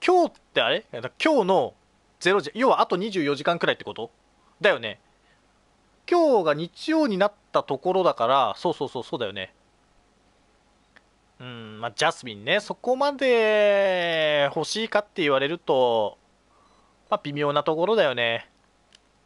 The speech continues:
まあ、一位の人が、その、どういう気持ちで走ってんのかちょっとわかんないけど、なんか本当に小高ちゃんが好きで、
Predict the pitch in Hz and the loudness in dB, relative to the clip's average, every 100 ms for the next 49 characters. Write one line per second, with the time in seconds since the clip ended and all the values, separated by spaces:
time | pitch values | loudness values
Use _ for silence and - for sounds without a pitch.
0 | _ _ _ _ _ _ _ _ _ _ | _ _ _ _ _ _ _ _ _ _
1 | _ _ _ _ _ _ _ _ - 139 | _ _ _ _ _ _ _ _ -6 -6
2 | 151 143 - 302 294 190 151 180 131 117 | -6 -10 -4 -2 0 0 -2 0 0 0
3 | 123 120 135 185 214 220 - 220 - 208 | -4 -6 -2 0 0 -4 -4 -6 -6 -2
4 | 208 180 - 214 - 151 131 117 107 - | -2 -2 -6 -6 -4 -2 0 -2 -2 -2
5 | 120 - 165 120 113 104 101 104 165 143 | -2 0 -2 -4 -6 -8 -8 -4 -4 -2
6 | 175 196 226 214 - 240 - 165 147 127 | -4 -4 -4 -4 -2 0 0 -2 -2 -2
7 | 120 - 170 131 | -6 -10 -4 -4